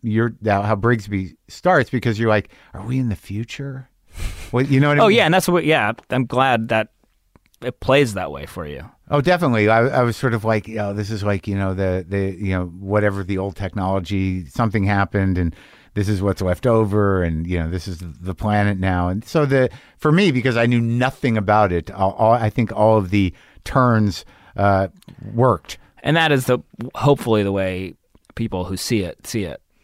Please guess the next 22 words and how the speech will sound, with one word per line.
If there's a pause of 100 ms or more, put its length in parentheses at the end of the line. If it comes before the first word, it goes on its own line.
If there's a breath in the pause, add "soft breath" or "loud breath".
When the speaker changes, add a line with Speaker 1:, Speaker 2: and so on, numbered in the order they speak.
(180 soft breath)
Speaker 2:
That
was
the
tough
thing
about, (420)
you
know, (680)
marketing
the
movie
or
talking
about
the
movie
was,
like,
not
giving
things
away.